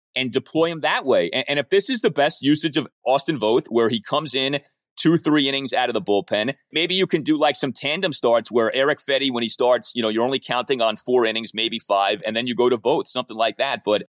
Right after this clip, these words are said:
instead of trying to force everyone, you know, into that same cookie cutter mold of let's get him to six innings, seven innings, like, not everyone's built for that or capable of that. So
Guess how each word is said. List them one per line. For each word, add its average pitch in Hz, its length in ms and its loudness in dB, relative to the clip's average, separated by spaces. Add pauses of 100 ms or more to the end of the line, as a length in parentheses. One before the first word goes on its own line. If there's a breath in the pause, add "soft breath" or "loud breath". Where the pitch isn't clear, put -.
(120)
instead 170 260 -2
of 214 60 -8
trying 220 180 0
to - 60 0
force - 420 2
everyone, 139 540 0
you 127 80 -2
know, 120 100 0
into 120 80 -2
that 113 180 0
same 165 300 -4
cookie 175 300 -2
cutter 151 260 0
mold 123 320 2
of 92 140 -2 (160)
let's - 180 -2
get 139 160 0
him 139 60 -4
to 117 80 -4
six - 240 -2
innings, 127 260 -2
seven 131 220 -2
innings, 120 240 -6
like, 104 140 -4 (120)
not 131 240 -4
everyone's 196 420 -2
built 226 220 0
for - 140 -6
that 98 180 2
or 90 60 -4
capable 143 420 -2
of 78 80 -2
that. 80 180 0
So 95 220 0